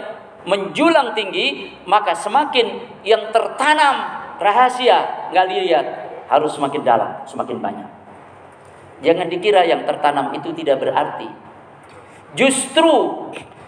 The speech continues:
dengan yang ditanam itu kokoh, maka bangunan di atasnya akan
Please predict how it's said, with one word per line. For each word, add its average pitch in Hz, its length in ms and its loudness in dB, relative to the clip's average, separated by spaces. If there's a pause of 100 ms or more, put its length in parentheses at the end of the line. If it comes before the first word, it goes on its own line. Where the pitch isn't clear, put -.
(200)
dengan 254 320 2
yang 247 240 4
ditanam 285 560 0
itu 240 240 -4
kokoh, 190 480 4 (640)
maka 165 320 2
bangunan 185 320 2
di 156 100 -2
atasnya 147 460 0
akan 123 180 -4